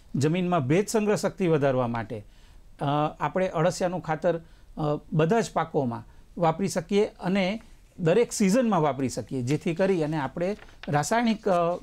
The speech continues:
ખાતરોનો વપરાશ ઘટાડી અને જમીનની ફળદ્રુપતા આપણે સાચવી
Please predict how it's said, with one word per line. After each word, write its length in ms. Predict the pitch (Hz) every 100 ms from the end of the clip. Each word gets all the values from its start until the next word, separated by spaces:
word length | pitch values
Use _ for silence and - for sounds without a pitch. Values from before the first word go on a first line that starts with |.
| -
ખાતરોનો 640 | 185 190 180 185 175 175 - - -
વપરાશ 400 | 165 160 196 165
ઘટાડી 500 | 131 143 214 202 123
અને 240 | 123 151 156
જમીનની 680 | 131 151 180 180 180 180 - - - -
ફળદ્રુપતા 500 | 156 175 180 160 180
આપણે 280 | 151 156 156
સાચવી 560 | - 151 156 196 135